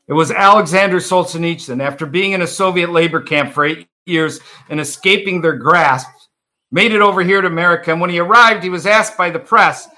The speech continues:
"How did this happen? How has the Soviet Union become so tyrannical?" And Solzhenitsyn responded by simply saying this, and the press hated him forever after he said it and spurned him. He said, "This is why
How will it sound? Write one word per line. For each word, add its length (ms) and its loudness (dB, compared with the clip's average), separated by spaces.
"How 120 4
did 160 -4
this 160 -4
happen? 420 -4
How 180 6
has 160 2
the 80 -10
Soviet 540 -2
Union 320 -6
become 320 -6
so 180 -8
tyrannical?" 880 -2
And 120 -6
Solzhenitsyn 760 -2
responded 640 0
by 120 -2
simply 400 -10
saying 420 -4
this, 240 -4
and 120 -4
the 160 -6
press 480 0
hated 380 -2
him 140 -2
forever 500 -2
after 300 -12
he 80 -18
said 280 -8
it 160 -12
and 180 -14
spurned 640 -2
him. 420 -14
He 100 -8
said, 380 -4
"This 240 4
is 180 -10
why 300 0